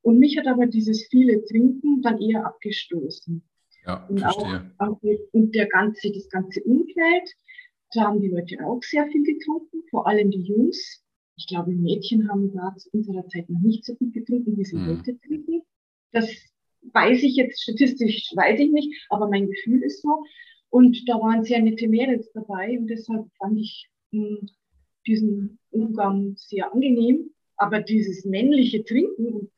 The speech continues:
Speaker 1: geradezu auch dieses Trinken von meinem Freund damals, das fand ich furchtbar.
Speaker 2: Mhm.
Speaker 1: Und ich war mit ihm fünf Jahre zusammen und in diesen fünf Jahren passierte bei mir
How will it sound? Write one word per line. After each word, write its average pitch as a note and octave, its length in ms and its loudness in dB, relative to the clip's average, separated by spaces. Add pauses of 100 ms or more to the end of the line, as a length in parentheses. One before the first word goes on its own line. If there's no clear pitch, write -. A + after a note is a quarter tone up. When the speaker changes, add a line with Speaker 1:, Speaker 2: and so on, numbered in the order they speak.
Speaker 1:
geradezu G#3 460 -8
auch F#3 160 -12
dieses F3+ 380 -10
Trinken A3 340 -6
von F#3+ 160 -10
meinem E3+ 220 -10
Freund F#3 300 -14
damals, F#3+ 360 -12
das - 100 -20
fand D#3 160 -20
ich - 140 -20
furchtbar. - 480 -20 (420)
Speaker 2:
Mhm. F3 300 -6
Speaker 1:
Und G3+ 100 -2
ich F#3+ 120 -4
war A3 180 2
mit A3+ 140 4
ihm G#3+ 120 2
fünf B3+ 200 2
Jahre B3 280 0
zusammen A3+ 680 -4 (140)
und A3+ 260 0 (440)
in A3 100 0
diesen A3 200 0
fünf A3 220 -4
Jahren G#3+ 300 -2
passierte G#3+ 640 -6
bei F#3+ 100 -8
mir G3+ 380 -2